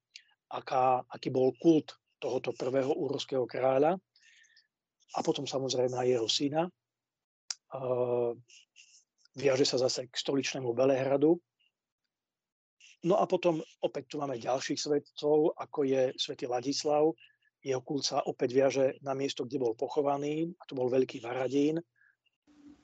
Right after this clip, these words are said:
kde sa opäť diali rozličné uzdravenie a zázraky, pretože tento svätý dokonca ako keby aj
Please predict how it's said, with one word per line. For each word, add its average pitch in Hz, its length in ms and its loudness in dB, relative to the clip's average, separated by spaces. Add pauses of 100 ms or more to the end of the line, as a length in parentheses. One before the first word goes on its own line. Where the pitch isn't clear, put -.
(800)
kde 127 120 -2
sa - 160 0 (120)
opäť - 480 -2 (120)
diali 123 480 0
rozličné 127 600 -2 (600)
uzdravenie 135 600 0
a - 120 -8
zázraky, 135 720 0 (320)
pretože 127 600 0 (240)
tento 131 280 -8
svätý 143 580 -2 (100)
dokonca 135 460 -4
ako 147 100 -2
keby 135 300 2
aj 131 120 4